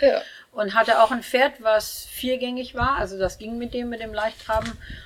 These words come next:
Speaker 2: Und wir zwei Kleinen, wir ritten immer auf dem Mosi, das war so ein mausgrauer Teddybär-Typ,
Speaker 1: Mhm.
Speaker 2: der ging so weichen Schweinepass.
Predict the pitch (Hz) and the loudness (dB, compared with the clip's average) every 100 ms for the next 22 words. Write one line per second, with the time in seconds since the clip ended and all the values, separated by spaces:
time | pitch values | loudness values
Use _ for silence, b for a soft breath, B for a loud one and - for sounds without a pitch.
0 | b - 190 190 190 180 196 185 190 185 | b -12 -8 -4 -4 -6 -12 -2 2 2
1 | - 185 180 - 202 208 233 220 196 190 | 0 0 0 2 0 2 -2 -2 -4 -4
2 | 190 180 170 - 170 170 175 185 202 208 | -6 -4 -6 -4 -6 2 6 8 6 2
3 | - 233 202 190 185 170 160 165 165 185 | -6 -6 -6 -6 -6 -6 -6 -4 2 2
4 | 190 - 180 175 165 - 202 208 190 196 | 0 -4 0 2 2 -2 -8 -8 -4 -4
5 | 196 - 214 202 240 247 262 220 185 190 | -4 -8 -6 0 0 2 0 2 0 0
6 | 185 180 175 170 185 185 185 - 196 233 | -4 -2 0 4 2 2 -8 -2 -2 0
7 | 247 - 311 | -4 -2 0